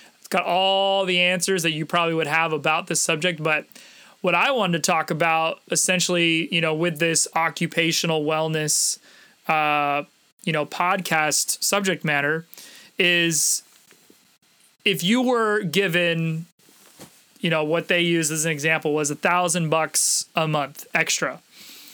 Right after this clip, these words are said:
uh, in income. So you would essentially use that to, you could save it, you could invest it, you could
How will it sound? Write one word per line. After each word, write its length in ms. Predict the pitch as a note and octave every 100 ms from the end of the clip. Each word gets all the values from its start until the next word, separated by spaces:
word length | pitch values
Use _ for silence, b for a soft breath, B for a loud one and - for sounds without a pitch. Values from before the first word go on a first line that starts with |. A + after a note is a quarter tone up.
| B B -
uh, 560 | E3 D#3 D3+ D3 C#3+ D#3 - _ _ _ -
in 220 | F3+ F3
income. 580 | A3 A3+ F3+ C3+ D3 F3 _ _ _ -
So 220 | - F3+
you 240 | D#3 E3+
would 160 | E3 D#3+
essentially 500 | D3 F#3+ E3+ F3+ E3
use 300 | D#3+ E3 C#3+
that 360 | D#3 D#3 D#3+ -
to, 680 | E3+ D#3 D#3 D3+ D3 D#3+ -
you 140 | E3+
could 120 | D3 D3+
save 320 | - G3+ G3
it, 140 | G3+
you 100 | D#3
could 100 | D3
invest 400 | C#3+ E3 F3 E3+
it, 140 | E3+ E3+
you 240 | D#3 D3+
could 380 | D3+ D3 C#3+